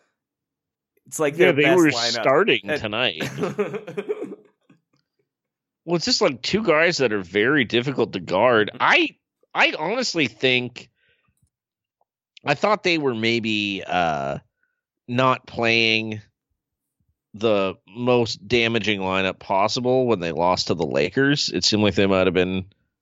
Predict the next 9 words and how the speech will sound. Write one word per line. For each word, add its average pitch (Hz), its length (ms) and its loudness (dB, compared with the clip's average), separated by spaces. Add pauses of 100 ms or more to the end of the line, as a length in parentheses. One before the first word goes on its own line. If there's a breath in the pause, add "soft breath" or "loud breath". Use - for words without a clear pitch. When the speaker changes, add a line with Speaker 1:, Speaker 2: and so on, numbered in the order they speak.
(100)
Speaker 2:
phoning 110 400 2
Speaker 1:
Mm-hmm. 98 60 -2
Speaker 2:
it 92 60 2
in 107 200 2
a 131 60 0
little 139 220 2
bit, 139 400 2 (600 soft breath)
but 127 280 2
I, 123 160 -2